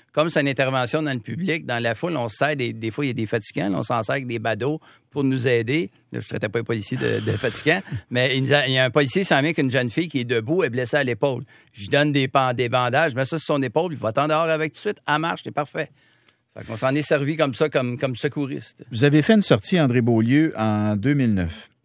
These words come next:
Speaker 1: Ouais.
Speaker 2: Vous avez dit, les quatorze femmes qui ont été tuées, il faut s'en rappeler toujours, mais il faut pas oublier non plus qu'il y a eu quatorze blessés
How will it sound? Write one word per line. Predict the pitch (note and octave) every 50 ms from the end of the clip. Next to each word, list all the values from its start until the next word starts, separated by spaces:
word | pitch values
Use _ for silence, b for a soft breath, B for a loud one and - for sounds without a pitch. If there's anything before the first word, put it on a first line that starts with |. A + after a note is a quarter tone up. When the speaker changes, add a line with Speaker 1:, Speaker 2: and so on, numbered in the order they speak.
| -
Speaker 1:
Ouais. | G2+ G2 - - A2
Speaker 2:
Vous | G2+ A2+ A2 B2
avez | A#2+ B2 B2
dit, | A2+ G#2+ A#2+ C#3+ E3 E3+ F3 - _ _ _ _ _ _ _ _ _ _ _ -
les | B2+ B2+ B2
quatorze | A#2 - C#3 - E3+ E3+ D#3 C#3 - -
femmes | - E3+ D#3+ E3 E3 D#3+ D3 A#2+
qui | - -
ont | B2+
été | B2 A#2 - B2+
tuées, | G2+ - - C#3 C#3+ D3+ D3+ C#3+ - _ _ _ _ _ _ _ _ _ _ _ _
il | A2+ A2+
faut | - - - C#3
s'en | - D#3 C#3 B2+
rappeler | A#2 A#2+ G#2+ - C#3 C3
toujours, | - B2+ A2 G#2+ C#3+ D#3 D#3+ D#3 D3 - -
mais | A2 B2 B2
il | B2+
faut | - - D3 B2+
pas | - F3 E3+
oublier | E3 C3+ B2+ B2+ C3 D3 E3+ E3
non | D3 C3+ B2 G#2
plus | - C#3+ D3 E3 D3
qu'il | - C#3+ B2
y |
a | B2
eu | B2 C3+ C3
quatorze | - - D3 C#3+ - E3+ D#3 D#3 C#3+ A#2+ G#2+
blessés | G#2 A2+ B2+ B2+ A#2+ A#2 - - - D#3+ E3 F3 F#3+